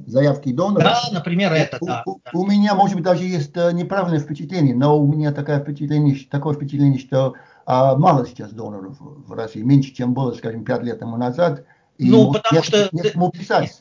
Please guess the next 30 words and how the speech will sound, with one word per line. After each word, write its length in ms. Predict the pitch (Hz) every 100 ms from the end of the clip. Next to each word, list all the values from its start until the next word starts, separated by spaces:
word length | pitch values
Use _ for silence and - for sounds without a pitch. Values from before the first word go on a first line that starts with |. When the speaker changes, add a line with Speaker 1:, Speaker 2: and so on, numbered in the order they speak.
| -
Speaker 1:
и-, 120 | 143
или 280 | 143 139 143
это 200 | 147 147
не 100 | 143
так? 220 | 143 - - - 151 - _ _
Speaker 2:
Нет, 320 | 190 208 - 180 180
понимаешь, 440 | 202 240 170 -
э, 160 | 170 160
тут, 300 | 214 - 175
э, 380 | 180 170 165 143 - - 147
вопрос, 600 | 156 185 220 - - -
э, 40 | 160 160
в 160 | 123 117
возможности 760 | 180 151 196 208 202 - -
получить 920 | - 165 160 151 - 208 - - - - 156
поддержку 800 | 160 127 127 135 - - - - _
социальному 580 | - 113 151 127 127 127
проекту. 480 | 135 139 117 -
Щас 280 | 127 220 233
возможностей 720 | 175 151 170 208 196 - 170
стало, 680 | 160 - 165 170 160 156 - _ -
возможностей 640 | 143 139 196 185 165 165
стало 300 | - 170 165
больше, 360 | 151 214 220 165
потому 360 | 156 147 156
что 340 | 180 - 160 - _ _
появился, 640 | 151 147 151 175 - 156 151
э, 180 | 143 143
сильный 520 | - 208 202 170 160
игрок 600 | 147 151 220 - - -